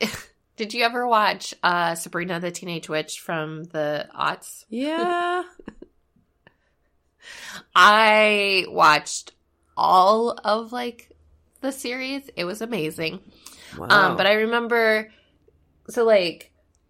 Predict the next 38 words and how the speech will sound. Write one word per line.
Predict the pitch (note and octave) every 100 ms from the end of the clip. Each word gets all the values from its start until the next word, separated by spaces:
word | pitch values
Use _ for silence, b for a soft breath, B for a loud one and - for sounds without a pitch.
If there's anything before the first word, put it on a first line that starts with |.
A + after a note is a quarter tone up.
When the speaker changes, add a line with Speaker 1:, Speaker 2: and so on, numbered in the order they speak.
| _ _ _ -
Speaker 1:
Sabrina | A3 B3 B3+ A#3+ A3+ G#3 -
isn't | - G#3+
allowed | G3+ G3 G3 F#3+
to | G3
tell | G3
her | F3+
boyfriend | E3 F3+ F#3 F3+ F3+ F3
because | F#3 F3+
he's | F3 E3+
mortal | F#3+ F3+ E3 E3 D#3+
that | D3+
she's | - D#3+
a | D#3+
witch, | D#3 D3 D3 - - -
right? | D#3+ D3 C#3 - b b _
So, | -
like, | D#3+ D#3
that's | D3+ D3+
a, | D#3 D#3
like, | D#3 D3
common | E3 D#3+ D#3+
theme. | D#3+ E3 D#3+ D#3+ E3 B B B B -
And, | G#3
like, | G#3 F3+
there | G#3+ G#3
was | G3+ F#3+ F#3 F3+ F3 -
a, | F3 F3+ E3+ E3 D3+ D3+ D#3 - _ _ _ _ _ _
there | G3+
was, | F#3 F3+
like, | F3+ F3
an | -
episode | G3+ A3 G#3+ G3 F#3
in | F3+
which | F3+ F3+ -
they | F3+
had | F3+ D#3+ E3+
to, | E3+
like, | D#3+ D3 G#2+ -